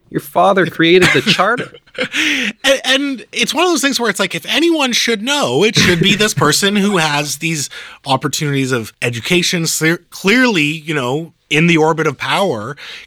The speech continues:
Speaker 2: clearly in the orbit of recognizing that you're a public figure, or at least come from a public family. It made no sense. And I think it would have been,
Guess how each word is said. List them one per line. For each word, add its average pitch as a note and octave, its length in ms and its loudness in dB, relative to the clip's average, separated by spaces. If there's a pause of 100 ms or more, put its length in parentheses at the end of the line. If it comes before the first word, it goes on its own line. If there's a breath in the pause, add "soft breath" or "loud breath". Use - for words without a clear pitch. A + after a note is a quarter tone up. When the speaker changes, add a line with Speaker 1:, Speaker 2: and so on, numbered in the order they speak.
Speaker 2:
clearly G#3+ 440 2
in D3+ 100 0
the C3+ 120 -4
orbit C3+ 320 -2
of A#2 320 -2 (100)
recognizing B2 640 -2
that A#2+ 100 -4
you're A2 140 -4
a - 20 -12
public A2+ 380 -6
figure, B2+ 580 -6 (320)
or A2 180 -6
at A2 80 -6
least A#2+ 200 -6
come A#2 180 -4
from A#2+ 160 -8
a G2+ 100 -8
public G#2 560 -10 (160)
family. B2+ 720 -6 (960)
It F3 140 0
made G3 220 0
no A3 140 0
sense. - 520 -6
And C#3 220 -4
I D3 100 0
think G#3 220 -6
it A#3 80 0
would F#3+ 100 -2
have D3+ 140 -4
been, C#3+ 360 -4